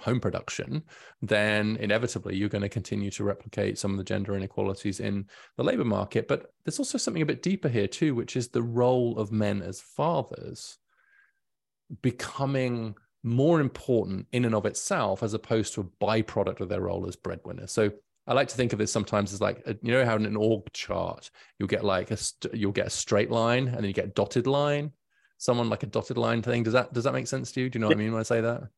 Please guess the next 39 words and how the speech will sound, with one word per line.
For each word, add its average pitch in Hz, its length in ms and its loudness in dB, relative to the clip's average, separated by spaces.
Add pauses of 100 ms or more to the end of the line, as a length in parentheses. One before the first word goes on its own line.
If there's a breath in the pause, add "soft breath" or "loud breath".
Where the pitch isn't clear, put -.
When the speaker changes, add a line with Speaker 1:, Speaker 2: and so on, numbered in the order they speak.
Speaker 1:
Yeah. - 80 -14 (400)
Speaker 2:
Yeah. 160 140 6 (840)
Speaker 1:
Yeah, 147 180 4
it's 135 100 -2
like 170 120 2
a 165 40 6
dotted 156 300 4
line 143 200 6
from, 127 220 -2
so 151 160 4
the 151 120 6
old 170 200 6
model 123 220 2
was 117 140 -2
like, 120 120 2
it - 60 -4
was 127 180 -2
a 117 60 -2
dotted 143 340 0
line 98 240 0
from 98 160 -4
dad 92 280 -4
to - 60 -10
kids, - 560 -8
right? 101 320 0 (440)
Mediated 120 580 2
through 107 140 -2
the 101 80 -2
mum. 101 320 0 (340 loud breath)
And 131 140 0
now 160 200 4
I 147 60 4
think 131 180 -2
we 113 80 -2
just 113 160 -2
need 110 120 0
a 104 40 0
much 104 300 -4
more 95 160 -4